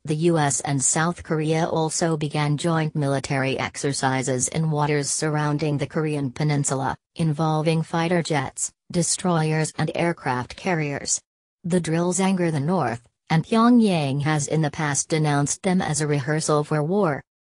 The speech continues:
Separately, the U S has imposed sanctions on seven North Koreans and three entities over flagrant human rights abuses.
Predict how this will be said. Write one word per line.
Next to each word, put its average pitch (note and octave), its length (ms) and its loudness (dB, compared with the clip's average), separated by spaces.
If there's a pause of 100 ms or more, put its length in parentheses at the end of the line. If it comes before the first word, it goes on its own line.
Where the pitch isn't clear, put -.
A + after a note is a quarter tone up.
(100)
Separately, C3+ 800 -4 (220)
the D#3 100 -2
U E3 220 2
S C#3+ 240 2
has E3 200 0
imposed D3 480 0
sanctions F3+ 640 0
on D3+ 260 0
seven D3+ 380 0
North D#3 280 -2
Koreans F3+ 580 0
and D#3+ 180 -2
three F#3+ 360 -2
entities D3+ 640 -2
over D#3 280 0
flagrant D#3 460 -2
human C#3+ 380 -2
rights B2+ 400 0
abuses. F3+ 680 0